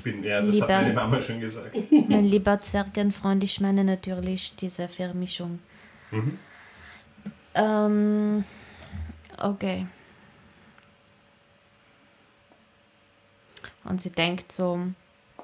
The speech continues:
Speaker 2: mm, ich muss fragen, ob sie einverstanden sind, weil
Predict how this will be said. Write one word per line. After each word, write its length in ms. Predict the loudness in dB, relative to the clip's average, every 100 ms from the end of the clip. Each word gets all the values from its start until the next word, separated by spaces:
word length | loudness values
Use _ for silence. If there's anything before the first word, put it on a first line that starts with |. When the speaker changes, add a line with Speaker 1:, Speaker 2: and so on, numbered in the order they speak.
| -20 _ _ _ _ _ _ _ _ _ _ _ _ -10
Speaker 2:
mm, 560 | -4 -2 -2 -4 -6 -8 -12 _ _ _ _ _ -20 _ -20 -20 -18 -20 -20 _
ich 280 | -4 -2 -2
muss 240 | -2 -2
fragen, 460 | -6 -4 0 2 2
ob 160 | 0 -2
sie 180 | -4 -2
einverstanden 800 | -2 -2 -6 -6 -2 0 0 -2
sind, 320 | -2 -4 -4
weil 300 | -4 -4 -6